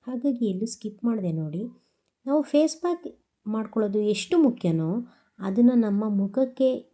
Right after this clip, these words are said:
ಹಚ್ಕೊಳ್ಳೋದು ಅಷ್ಟೇ ಮುಖ್ಯ. ಅದನ್ನ ಯಾವ ರೀತಿ ಹಚ್ಕೋಬೇಕು ಮತ್ತು ಹೇಗೆ ಹಚ್ಕೊಂಡ್ರೆ ಅದು ನಮ್ಮ ಮುಖವನ್ನು ಹೊಳೆಯುವಂತೆ ಮಾಡುತ್ತೆ, ನಮ್ಮ ಮುಖದ ಚರ್ಮವನ್ನು ಕಾಂತಿಯುತವಾಗಿ ಮಾಡುತ್ತೆ ಅನ್ನೋದು ನಾವು ಮೊದಲು ತಿಳ್ಕೊಂಡಿರ್ಬೇಕು. ನಾವು ಸುಮ್ನೆ ಫೇಸ್ ಪ್ಯಾಕ್ ಮಾಡೋದು,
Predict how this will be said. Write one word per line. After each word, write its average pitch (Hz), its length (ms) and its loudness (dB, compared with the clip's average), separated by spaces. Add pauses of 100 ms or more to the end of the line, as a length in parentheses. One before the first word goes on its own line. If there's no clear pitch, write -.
(220)
ಹಚ್ಕೊಳ್ಳೋದು 190 600 -4
ಅಷ್ಟೇ 190 420 -4
ಮುಖ್ಯ. 190 360 -4 (640)
ಅದನ್ನ 208 280 0 (120)
ಯಾವ 180 300 -2
ರೀತಿ 262 320 0
ಹಚ್ಕೋಬೇಕು 160 760 -4 (560)
ಮತ್ತು 214 340 -4 (280)
ಹೇಗೆ 247 420 4
ಹಚ್ಕೊಂಡ್ರೆ 311 480 2
ಅದು 220 160 2 (160)
ನಮ್ಮ 190 340 0
ಮುಖವನ್ನು 185 600 0
ಹೊಳೆಯುವಂತೆ 196 540 4
ಮಾಡುತ್ತೆ, 151 480 -2 (480)
ನಮ್ಮ 208 320 0
ಮುಖದ 214 340 -2
ಚರ್ಮವನ್ನು 220 680 2
ಕಾಂತಿಯುತವಾಗಿ 214 800 0
ಮಾಡುತ್ತೆ 170 400 0
ಅನ್ನೋದು 175 260 0
ನಾವು 190 220 2
ಮೊದಲು 196 360 2
ತಿಳ್ಕೊಂಡಿರ್ಬೇಕು. 165 800 -2 (640)
ನಾವು 214 140 -2
ಸುಮ್ನೆ 254 320 4
ಫೇಸ್ 220 300 0
ಪ್ಯಾಕ್ 208 240 -2
ಮಾಡೋದು, 180 360 2